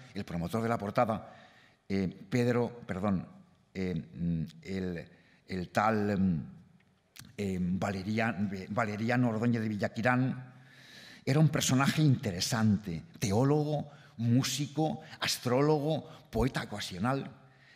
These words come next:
alabado por Lucio Marineo Sículo, capellán real,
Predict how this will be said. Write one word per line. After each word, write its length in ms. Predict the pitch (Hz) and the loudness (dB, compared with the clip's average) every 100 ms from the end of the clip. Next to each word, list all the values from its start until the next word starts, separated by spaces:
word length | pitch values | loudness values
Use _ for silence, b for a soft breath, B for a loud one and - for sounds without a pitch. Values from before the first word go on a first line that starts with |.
| B | B
alabado 500 | 113 98 107 110 110 | -6 -2 -2 -2 -4
por 200 | 104 87 | -6 -6
Lucio 280 | 107 - 113 | -8 -2 -2
Marineo 400 | 107 95 107 98 | 0 -2 -2 -2
Sículo, 580 | - 131 - 147 160 127 B | -4 -6 -2 0 0 -2 B
capellán 460 | - - 117 104 120 | -6 -4 -2 0 0
real, 600 | 101 104 135 156 - B | 0 0 0 0 -6 B